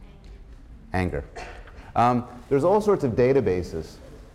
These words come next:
of different faces from around. This guy, I don't know who he is, but he seems to be on, on a lot of these things. Um,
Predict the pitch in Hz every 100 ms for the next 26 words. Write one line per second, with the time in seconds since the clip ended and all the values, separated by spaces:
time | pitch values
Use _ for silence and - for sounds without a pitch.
0 | - - - - - - - 101 98 80
1 | - - - - - - - - - -
2 | 127 113 98 113 113 101 90 78 98 92
3 | 95 92 80 78 - - 143 147 156 123
4 | 101 113 123 110 110 107 98 98 80 85
5 | 85 92 95 85 - 82 80 78 78 76
6 | - - - 87 90 85 82 78 73 -
7 | 101 92 85 - - - 123 113